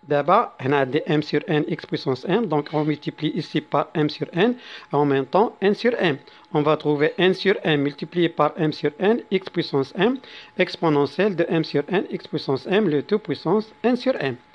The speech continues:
Et ceci nous donne à n sur m puissance n sur m, dit limite quand x tend vers moins l'infini de m sur n x puissance m, exponentielle de m sur n x puissance m, le tout puissance n sur m.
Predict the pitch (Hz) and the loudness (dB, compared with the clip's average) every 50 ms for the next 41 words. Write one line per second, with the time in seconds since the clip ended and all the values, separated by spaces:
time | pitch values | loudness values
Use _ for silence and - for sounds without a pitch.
0 | - - - - - - - - - - - _ _ - 302 285 - - 202 175 | -20 -20 -20 -20 -20 -20 -20 -20 -20 -20 -20 _ _ 0 0 0 2 2 2 2
1 | 165 - - 185 175 151 143 139 120 120 143 131 147 170 202 240 262 - - - | 2 2 2 4 4 6 4 2 2 0 0 2 4 4 2 2 -2 -6 -16 -20
2 | - - - - 170 - - 247 254 240 - - - 196 190 196 - 214 202 185 | -20 -20 -4 -4 -4 0 2 2 2 2 2 2 0 0 0 2 2 2 2 2
3 | 170 151 - - 175 - - 180 170 165 - - 190 185 180 - - - - 523 | 2 0 0 -2 -2 0 2 0 0 0 0 0 0 0 0 2 0 -2 0 2
4 | 226 175 165 139 127 127 127 127 131 117 139 180 233 285 302 - - _ _ _ | 2 2 2 2 0 0 0 -2 -2 0 2 2 2 0 -2 -6 -16 _ _ _
5 | _ _ _ - - - - - - _ - 175 175 185 196 196 190 - 202 190 | _ _ _ -20 -20 -20 -20 -20 -20 _ -4 0 2 4 4 4 4 4 4 4
6 | 185 170 - 190 175 170 180 170 170 170 180 175 180 180 170 - 185 170 165 156 | 4 4 4 4 4 6 4 4 4 4 4 4 4 2 2 2 2 2 4 2
7 | 165 - - 185 190 175 - 175 170 - - 175 165 - 175 160 - - - 151 | 0 0 2 0 0 0 0 -2 0 0 0 0 2 0 -2 -4 -4 -4 -4 -4
8 | - - 151 147 - - - 185 226 285 311 - 196 - - 175 156 156 147 135 | 0 0 0 0 -2 -2 0 2 2 2 2 -2 -4 -2 -2 0 0 0 0 0
9 | - 214 220 208 165 170 - 151 143 - - - 151 - - 190 - - 202 - | 0 -2 0 0 -2 -2 -2 -2 -4 -4 -6 -8 -6 -2 -2 -2 -2 -2 -8 -10
10 | - - 160 139 - - 131 123 - 202 196 226 196 143 143 135 139 - 214 208 | -8 -8 -8 -6 -4 -4 -6 -4 -2 -2 0 0 0 -2 -2 -4 -2 -4 -4 -4
11 | - 160 135 - 160 165 185 185 - - 214 233 233 233 262 262 - - 143 131 | -4 -8 -6 -2 -2 -2 -2 -2 -6 -6 -4 -4 -4 -4 -6 -8 -4 -4 -4 -4